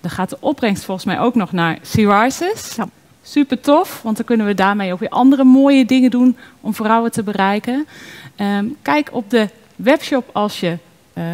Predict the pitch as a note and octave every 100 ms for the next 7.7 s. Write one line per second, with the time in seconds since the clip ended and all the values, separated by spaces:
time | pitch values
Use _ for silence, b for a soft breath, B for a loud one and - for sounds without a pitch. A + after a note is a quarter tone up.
0 | E3 F#3 - D#4 D#4+ E4+ D#4+ D#4 D4+ C#4
1 | D#4+ F4+ - - A#3+ C4+ C#4 D4 C4+ B3+
2 | C#4 C4 G#3 - D#4 - - D4 D4 E4+
3 | A4+ - _ - D#4+ - E4+ A4 B B
4 | G4 A3+ G#3 G3+ G3+ G3 F#3 A3+ C4 A#3+
5 | - - A3 A3 G#3+ F#3 G3 - A#3+ A#3
6 | A3 G3+ G3+ G3 G3 F#3+ G3 - - G#3+
7 | G3+ F#3+ F#3 F#3 - F3 F3+